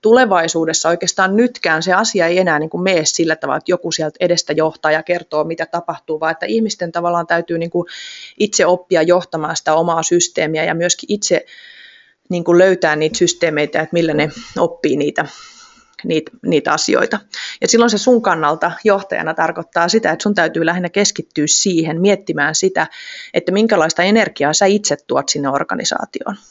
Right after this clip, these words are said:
Koska se sun energia ja se, että onko sä innostunut niistä asioista tai onko sä op-, op-, optimistinen niiden asioiden suhteen, niin se tarttuu niihin ihmisiin. Eli tää kysymys, että mitä tulee paikalle, kun sä tuut paikalle, että tuleeko sun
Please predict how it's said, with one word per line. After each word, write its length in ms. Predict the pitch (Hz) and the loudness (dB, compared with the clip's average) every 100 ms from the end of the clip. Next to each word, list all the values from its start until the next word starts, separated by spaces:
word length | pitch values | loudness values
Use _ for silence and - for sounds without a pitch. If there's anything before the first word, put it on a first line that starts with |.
| _ _ _ - - - - | _ _ _ -18 -14 -14 -6
Koska 240 | - - 165 | -2 0 2
se 140 | 202 | 2
sun 280 | 202 262 226 | 4 4 4
energia 580 | 185 190 175 - - - - _ - | 4 2 0 -2 -4 -4 -10 _ -4
ja 140 | 170 151 | 0 2
se, 260 | 175 170 - _ _ _ _ _ | 2 0 -6 _ _ _ _ _
että 200 | - - | -6 -2
onko 120 | 170 - | -2 0
sä 100 | 208 | 0
innostunut 560 | 196 165 - 160 160 | 2 0 -2 -4 -2
niistä 300 | 160 165 170 | 0 0 0
asioista 460 | 165 170 165 160 156 | 0 0 -2 -4 -2
tai 260 | 156 160 - - - | 0 -2 -4 -18 -6
onko 140 | 170 170 | -4 2
sä 100 | 226 | 2
op-, 260 | 165 - - | 2 -2 -6
op-, 240 | 165 - - | -6 -6 -2
optimistinen 640 | 170 - 165 165 - 170 | -2 -2 -6 -6 -6 -4
niiden 280 | 170 165 90 - - | -2 -2 -2 -4 -4
asioiden 380 | 170 180 175 | 0 2 0
suhteen, 420 | 170 170 - 175 175 - - - - | 0 -2 -2 -6 -6 -12 -16 -18 -10
niin 200 | 202 196 | -2 0
se 200 | 196 226 - | 2 0 0
tarttuu 420 | 190 175 - 151 | -2 -2 -2 -4
niihin 260 | 151 156 156 | -2 -4 -4
ihmisiin. 520 | 156 151 170 - 196 - _ _ _ _ - - - - | -6 -4 -4 -6 -8 -14 _ _ _ _ -20 -20 -18 -2
Eli 400 | 175 170 - _ _ | 0 0 -2 _ _
tää 180 | 214 208 | -2 0
kysymys, 500 | 208 208 196 170 170 | 2 4 2 0 -4
että 160 | - 165 | -4 -4
mitä 240 | 170 180 | -2 -2
tulee 280 | 170 160 160 | 0 0 0
paikalle, 440 | 175 170 165 175 | 0 0 -2 -6
kun 160 | - 196 | -6 -8
sä 100 | 190 | -6
tuut 260 | 170 165 | -6 -4
paikalle, 460 | 185 170 170 190 190 | -2 0 0 -2 -2
että 100 | - | -2
tuleeko 280 | 180 170 170 | 0 0 0
sun 360 | 180 165 - | 0 -2 -4